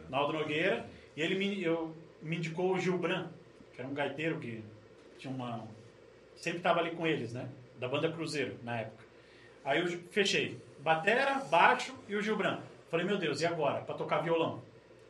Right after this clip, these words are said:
Chamei o Cade e o Fernando, que era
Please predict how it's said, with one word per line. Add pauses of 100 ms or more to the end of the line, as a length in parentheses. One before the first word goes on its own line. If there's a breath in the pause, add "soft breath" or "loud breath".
(140)
Chamei
o
Cade (600)
e
o
Fernando,
que
era